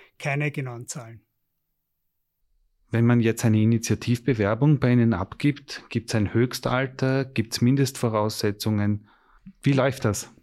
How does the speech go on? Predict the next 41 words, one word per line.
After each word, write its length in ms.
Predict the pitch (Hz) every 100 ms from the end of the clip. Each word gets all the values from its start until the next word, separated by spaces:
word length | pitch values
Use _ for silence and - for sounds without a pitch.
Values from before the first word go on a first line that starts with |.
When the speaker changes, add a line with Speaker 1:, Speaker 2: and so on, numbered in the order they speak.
| -
Speaker 1:
Die 60 | 180
Grundvoraussetzung 840 | 214 262 208 175 170 185 170 180
ist 160 | 175 170
die 40 |
österreichische 560 | 151 156 165 160 147 156
Staatsbürgerschaft. 1120 | - 131 170 - 190 208 185 208 226 - - - - -
Ansonsten 560 | 160 156 165 - - 170
gibt 240 | 175 -
es, 260 | 156 - -
äh, 240 | 156 151
keine 340 | - 156 156 170
entsprechenden 600 | 160 - 151 156 143 135
Beschränkungen. 800 | 139 139 165 196 202 220 226 - - _
Wichtig 420 | 165 226 - 208
ist 280 | 196 190 -
aber, 220 | 175 170
dass 240 | 165 160 -
es 100 | -
bei 120 | 160
uns 180 | 156 156
ein 160 | 147 143
dreiteiliges 640 | 143 143 147 147 139 127
Auswahlverfahren 800 | 139 - 185 180 190 - 165 180
gibt. 340 | 175 214 - -
Das 140 | -
heißt, 220 | 151 147
wenn 140 | 147 170
man 120 | 175
sich 380 | 170 170 - - - _
für 160 | - 160
die 100 | 156
D 160 | 147
S 160 | 143 -
N, 240 | 160 208
für 140 | 202 143
eine 140 | 135
sch-, 120 | -
konkrete 480 | - 147 147 156 185
Stelle 400 | - 147 147 139
auch 140 | 131
bewirbt, 560 | - 131 151 202 208